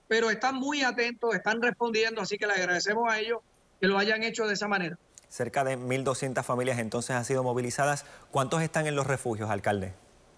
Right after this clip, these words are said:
Speaker 1: En los refugios hay muy pocas personas en este momento. En el refugio de Vallehermoso Arriba hay trece personas y tenemos el centro de convenciones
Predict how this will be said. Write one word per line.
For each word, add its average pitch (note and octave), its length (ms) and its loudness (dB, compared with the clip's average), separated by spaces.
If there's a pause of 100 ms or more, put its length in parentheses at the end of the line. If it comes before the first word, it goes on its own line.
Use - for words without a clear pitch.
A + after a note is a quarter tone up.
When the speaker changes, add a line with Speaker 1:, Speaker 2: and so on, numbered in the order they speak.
(540)
Speaker 1:
En G3 100 4
los A3 100 4
refugios C4+ 380 2
hay C4+ 80 2
muy C4+ 160 -2
pocas C4 300 0
personas C4 340 2
en A#3+ 60 2
este A#3 160 2
momento. G#3+ 340 2
En F#3 80 -2
el F#3 120 -2
refugio G3+ 380 -2
de A#3 100 0
Vallehermoso G#3+ 500 0
Arriba A#3+ 420 2 (320)
hay A3+ 260 2
trece A#3 360 0
personas B3 560 0 (200)
y G3 120 -4
tenemos G3+ 340 2
el A#3 80 2
centro A#3 340 2
de A3+ 80 4
convenciones A3+ 760 0